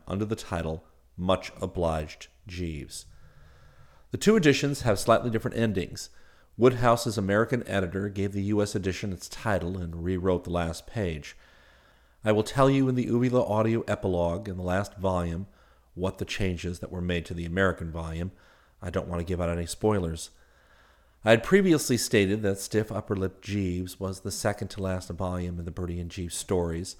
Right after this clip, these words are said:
with Tie That Binds being the last. But I was in error.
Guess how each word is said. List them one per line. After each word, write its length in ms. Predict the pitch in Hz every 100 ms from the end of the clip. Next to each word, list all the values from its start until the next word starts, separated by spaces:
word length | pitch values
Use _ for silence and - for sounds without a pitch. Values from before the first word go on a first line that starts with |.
| - - _ _
with 320 | 90 92 - - -
Tie 280 | - 107 104
That 220 | 92 -
Binds 360 | 98 92 85
being 280 | - 85 82
the 60 | 87
last. 500 | 92 87 82 - - _ _ _
But 220 | - 98
I 100 | 101
was 240 | 95 95 98
in 100 | 104
error. 460 | 95 95 85 101